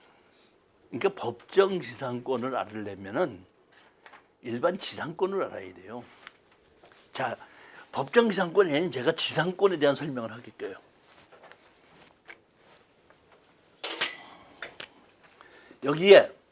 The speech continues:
철수가 살고 여기에 누가 살아? 영희가 산다. 철수는 가진 게 뭐밖에 없다? 땅밖에 없다. 아주 부잣집 아들이니까 가진 게 뭐밖에 없어?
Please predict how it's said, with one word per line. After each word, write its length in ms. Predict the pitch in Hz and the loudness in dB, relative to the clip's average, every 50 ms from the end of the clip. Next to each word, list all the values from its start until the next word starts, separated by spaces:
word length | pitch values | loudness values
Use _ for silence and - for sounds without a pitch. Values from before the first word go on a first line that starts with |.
| _ _ _ - _ _ _ _ _ - - - _ _ _ _ _ | _ _ _ -20 _ _ _ _ _ -20 -20 -20 _ _ _ _ _
철수가 500 | - - - 190 185 - - 160 165 156 | -8 -2 -2 -2 0 0 0 2 2 2
살고 440 | - 143 135 131 135 151 117 - - 120 | 0 -2 -4 -2 -2 -2 -4 -4 -4 -4
여기에 320 | 120 131 135 156 175 170 | -2 -2 0 2 0 0
누가 180 | - 117 127 127 | 0 -2 -2 -2
살아? 260 | 120 131 147 220 262 - - - - - _ _ - - - - _ _ _ _ _ _ - - | 0 0 -2 -2 -2 -4 -12 -20 -20 -20 _ _ -20 -20 -20 -20 _ _ _ _ _ _ -14 -8
영희가 340 | 120 123 127 131 131 135 135 | -6 -4 -2 0 0 0 0
산다. 380 | - 135 113 104 101 - - - - - _ _ _ _ _ _ _ _ _ - - - - - - - - - - - - - - - - - - - - | 0 -2 -8 -8 -10 -10 -10 -14 -20 -20 _ _ _ _ _ _ _ _ _ -20 -20 -20 -20 -20 -20 -20 -20 -20 -20 -20 -20 -20 -20 -20 -20 -20 -20 -8 -6
철수는 640 | - - - 285 262 - 254 269 294 302 302 294 | 0 4 4 4 4 4 2 4 6 6 6 4
가진 320 | - - - 170 196 - 202 | 2 0 0 0 0 0 4
게 120 | 226 247 | 6 6
뭐밖에 380 | 220 185 165 165 175 170 - 180 | 6 6 6 6 6 6 6 2
없다? 320 | 165 - - 220 277 - - - _ _ _ _ _ - - - _ | 0 4 2 2 0 0 -6 -16 _ _ _ _ _ -20 -20 -20 _
땅밖에 460 | - 190 185 190 185 190 160 - 165 143 | -4 -4 -4 -4 -6 -10 -10 -4 -4 -4
없다. 300 | - - - 120 - - - _ _ _ _ _ _ _ - - - _ - - - - _ _ _ _ _ _ - - - - - - | -4 -4 -10 -12 -12 -12 -20 _ _ _ _ _ _ _ -20 -20 -20 _ -20 -20 -20 -20 _ _ _ _ _ _ -20 -20 -20 -20 -18 -10
아주 280 | - - - 202 220 233 | -6 -2 0 0 0 -2
부잣집 420 | - - 151 185 180 - - 160 156 | -2 2 4 4 4 4 0 -2 -2
아들이니까 500 | 143 117 127 120 123 120 110 - 175 - | -2 -2 -4 -6 -8 -8 -4 -4 -4 -4
가진 280 | - - 202 156 156 | -4 -6 -6 -6 -2
게 80 | 170 208 | -2 -2
뭐밖에 360 | 185 151 139 143 147 - - | -2 0 -2 -2 -4 -4 -4
없어? 240 | - - - 262 285 | -8 -8 -8 -10 -10